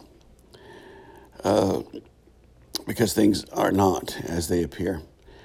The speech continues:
Reality is not, uh, this. Uh, this life we're living is a mere shadow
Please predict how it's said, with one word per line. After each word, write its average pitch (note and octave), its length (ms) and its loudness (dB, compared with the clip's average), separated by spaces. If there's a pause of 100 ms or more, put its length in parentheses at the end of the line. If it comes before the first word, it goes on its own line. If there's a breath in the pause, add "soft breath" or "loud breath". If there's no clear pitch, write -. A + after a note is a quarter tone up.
(340 loud breath)
Reality F2+ 540 2
is E2+ 220 -2
not, - 440 2 (800 soft breath)
uh, - 240 -6 (280)
this. F2 640 -2 (1000 loud breath)
Uh, - 180 -12 (400)
this - 720 0 (460 loud breath)
life F#2+ 440 0
we're G2 120 0
living F#2+ 400 0
is F2 180 -2
a F2 60 0
mere F2 200 0
shadow F2 640 -2